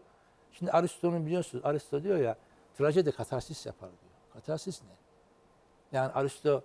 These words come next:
komediyi sevmiyor, trajediyi seviyor, katarsis yapıyor. Yani millet gidiyor, o soyluların hayatlarını izliyor, oradan feci şekilde duygulanıyor, içi coşuyor, merhamet duyguları kabarıyor,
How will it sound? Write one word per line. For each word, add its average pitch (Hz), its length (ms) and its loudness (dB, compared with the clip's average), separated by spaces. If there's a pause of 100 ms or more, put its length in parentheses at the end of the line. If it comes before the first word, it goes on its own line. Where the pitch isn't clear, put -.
(300)
komediyi 131 340 -2
sevmiyor, 104 500 -2
trajediyi 113 560 -2
seviyor, 87 400 -20
katarsis - 500 -6
yapıyor. 95 280 -16 (440)
Yani 127 180 0
millet 127 360 -2
gidiyor, 147 360 0 (320)
o 120 60 -4
soyluların 123 560 0
hayatlarını 113 480 -4
izliyor, 131 540 -2 (380)
oradan 131 320 2 (100)
feci 147 340 -4
şekilde 113 440 -6
duygulanıyor, 156 720 0
içi 139 260 -8
coşuyor, 160 440 0
merhamet 127 540 -2
duyguları 170 380 2
kabarıyor, 190 480 6